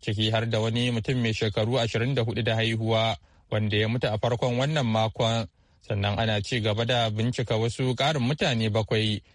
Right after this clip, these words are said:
da ake zargin sun mutu da cutar Ebola. Yan ƙasar Rasha da dama ne suka yi gaggawa na siyan tikitin fita da ƙasar banda na dawowa, bayan da shugaba Vladimir Putin ya bada umarnin faɗaɗa ɗaukar sojoji, musamman tsaffin sojoji waɗanda suke da horo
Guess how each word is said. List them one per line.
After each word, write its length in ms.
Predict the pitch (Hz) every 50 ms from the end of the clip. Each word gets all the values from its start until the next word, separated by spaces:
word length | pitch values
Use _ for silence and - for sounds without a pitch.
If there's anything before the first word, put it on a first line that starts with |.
| - -
da 60 | - -
ake 260 | 113 107 - 113 107 107
zargin 400 | 104 104 104 104 117 117 120 117
sun 180 | - 143 127 123
mutu 180 | 131 143 - 165
da 120 | 131 110
cutar 340 | - - 117 104 - 113 113
Ebola. 720 | 120 - 117 107 104 110 110 110 110 113 110 110 110 104 - - _ - _ _ _ _ _ _ _ _ _ _ _ _ _ _ -
Yan 140 | 123 131 165
ƙasar 280 | 190 190 180 - 196 180
Rasha 280 | 190 196 202 - 220
da 80 | 190 175
dama 360 | 147 147 151 156 160 170 175 185
ne 160 | 180 156 139
suka 260 | - - 165 - 180
yi 100 | 147 139
gaggawa 560 | 135 147 151 151 156 165 156 156 160 160 156
na 80 | 160 175 180
siyan 260 | - - 143 147 151
tikitin 420 | 165 160 151 180 170 - 180 151
fita 300 | 127 131 113 123 139 156 165
da 120 | 147 123
ƙasar 340 | 107 135 135 135 196 170 139 117
banda 280 | 123 135 151 165 156 127
na 100 | 113 113
dawowa, 680 | 110 117 117 117 117 113 110 110 110 110 110 110 107 - _ _ _ _ -
bayan 200 | 110 104 107 113
da 80 | 110 110
shugaba 560 | 104 - 113 104 110 104 104 120 123 127 123
Vladimir 480 | 120 120 127 127 123 120 135 131 120 104
Putin 400 | - - 135 131 - 135 120 123
ya 80 | 123
bada 300 | 120 131 135 143 143 156
umarnin 420 | - 120 117 110 110 117 127 131 131
faɗaɗa 380 | - 160 165 151 131 110 -
ɗaukar 340 | - 131 160 170 - 147 123
sojoji, 800 | 113 - 123 113 107 107 113 113 110 107 110 113 113 113 110 110 - - _ _ - -
musamman 380 | 104 - - - 110 113 107
tsaffin 380 | 101 113 107 - - 127 127 123
sojoji 540 | - 139 131 127 127 131 131 127 123 127 127
waɗanda 560 | 135 139 131 139 135 127 120 117 110 110 104
suke 240 | - 156 - 165 135
da 80 | 120 117
horo 480 | 110 113 113 113 117 117 117 113 113